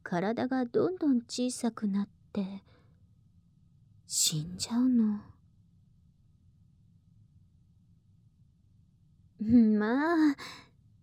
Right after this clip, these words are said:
サキュバスの獲物になった時点で、いずれ作成されて死ぬ運命になるわけだけど。あらあら、怖くて泣いちゃっ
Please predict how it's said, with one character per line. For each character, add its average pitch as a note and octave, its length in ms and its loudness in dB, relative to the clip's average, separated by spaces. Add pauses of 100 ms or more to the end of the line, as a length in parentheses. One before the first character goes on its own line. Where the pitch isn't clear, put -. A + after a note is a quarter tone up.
(140)
サ A3 220 0
キ D4+ 160 0
ュ - 20 -4
バ D4 140 4
ス - 140 2
の F#3 180 0
獲 F3 120 0
物 G#3+ 320 0
に C#4 140 2
な D#4+ 140 -2
っ F4+ 100 -6
た D#4 140 0
時 C4+ 200 -2
点 C4 340 2
で、 A#3 100 2 (1040)
い E3 100 -12
ず G3+ 200 -4
れ A#3 140 0
作 - 280 -6
成 - 300 -2
さ C#4 180 -2
れ D4 140 0
て D4+ 180 0
死 G#3+ 300 0
ぬ A3 120 4
運 E4 360 2
命 F4 240 2
に A3 160 4
な G#3+ 180 -2
る B3 240 2
わ B3 120 0
け C#4 220 -2
だ A#3+ 200 -8
け A3 220 0
ど。 A3+ 160 -4 (2750)
あ - 80 -6
ら B3+ 40 -2
あ F#4+ 640 4
ら、 - 1120 -2
怖 F#4 280 6
く - 120 -16
て D#4 140 4
泣 D#4 180 6
い G4 40 -2
ち - 140 -4
ゃ A4+ 40 4
っ - 20 -4